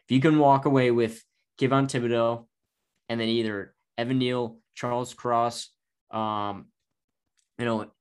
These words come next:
I, I don't, I don't, try to think of any other, uh, some of the other top tackles, but, you know, I think you gotta go Thibodeau first pick,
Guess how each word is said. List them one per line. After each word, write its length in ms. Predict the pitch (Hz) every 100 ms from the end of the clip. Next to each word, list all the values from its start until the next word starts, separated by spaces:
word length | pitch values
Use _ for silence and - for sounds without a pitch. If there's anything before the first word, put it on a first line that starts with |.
| _ _ _
I, 200 | 110 117
I 100 | 113
don't, 280 | 117 120 117
I 60 | 117
don't, 160 | 117
try 180 | 113 117
to 80 | 110
think 140 | 113
of 80 | 104
any 180 | 110 107
other, 300 | 104 104 101
uh, 260 | 98 95 95 _ _ 113
some 160 | 107
of 60 | 101
the 40 |
other 180 | 107 101
top 260 | 98 101 -
tackles, 420 | 98 101 107 101
but, 380 | 110 104 98 - _ _ _ _ _ _ _ _ _ _ _ -
you 80 | 135
know, 300 | 135 127 - _ _ _
I 140 | 131
think 380 | 147 202 175 135 - - _ -
you 100 | 120
gotta 220 | 139 139
go 140 | 135
Thibodeau 500 | 120 - 123 120 107
first 260 | - 123 -
pick, 300 | 151 147 143